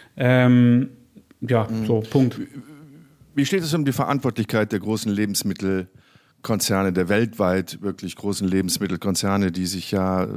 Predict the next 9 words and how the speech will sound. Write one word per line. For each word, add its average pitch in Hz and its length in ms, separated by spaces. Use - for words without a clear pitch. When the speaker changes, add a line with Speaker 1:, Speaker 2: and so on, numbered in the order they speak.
Speaker 2:
Wasserquellen 101 1040
weltweit 90 840
sichern, 92 560
um 87 120
das 87 220
Wasser 95 260
dann 87 200
zu 92 100
verkaufen? 82 560